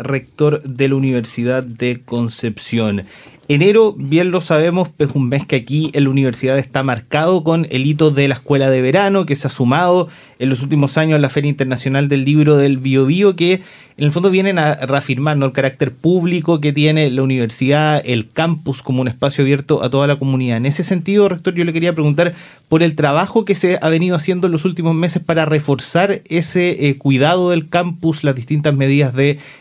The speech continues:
seguridad y el trabajo coordinado con la autoridad para finalmente garantizarle a la comunidad, no solo universitaria, sino de, de toda la región y de todo el país, finalmente, que el campus sigue siendo ese espacio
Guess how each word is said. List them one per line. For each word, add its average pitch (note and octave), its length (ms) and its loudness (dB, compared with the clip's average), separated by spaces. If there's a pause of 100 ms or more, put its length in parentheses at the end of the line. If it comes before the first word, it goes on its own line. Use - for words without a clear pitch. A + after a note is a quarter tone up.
seguridad C#3 760 2
y F3 100 -2
el D#3+ 100 -2
trabajo D3+ 340 0
coordinado D3+ 460 0
con D#3 120 2
la D3 60 4
autoridad C#3+ 500 0
para D#3+ 280 0 (320)
finalmente D#3 540 0
garantizarle C3+ 800 -2
a - 20 2
la D#3+ 140 0
comunidad, C#3+ 640 0
no A#2+ 200 -2
solo D3 220 -2
universitaria, D#3 580 0
sino B2+ 280 -4
de, B2 180 -4 (140)
de B2 100 0
toda D3 240 2
la C3 140 0
región F3+ 360 -2
y E3 60 0
de C3 80 0
todo D3 140 0
el D3+ 100 -2
país, D3 240 -2
finalmente, C#3 600 -2 (360)
que E3 300 2
el C3+ 140 -2
campus D#3 360 -2
sigue D#3+ 300 2
siendo D3+ 340 0
ese C#3 120 -4
espacio D3 640 0